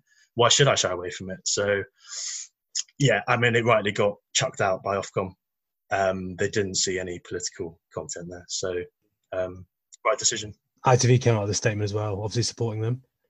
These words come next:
Speaker 2: And that was the kind of thing that kind of upset me in the sense of there's so much more this, like, this country, th-,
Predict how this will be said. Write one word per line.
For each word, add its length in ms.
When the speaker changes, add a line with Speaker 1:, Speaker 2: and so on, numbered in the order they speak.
Speaker 2:
And 120
that 80
was 140
the 20
kind 140
of 60
thing 120
that 240
kind 160
of 60
upset 320
me 100
in 60
the 80
sense 240
of 260
there's 160
so 220
much 180
more 460
this, 120
like, 180
this 160
country, 400
th-, 180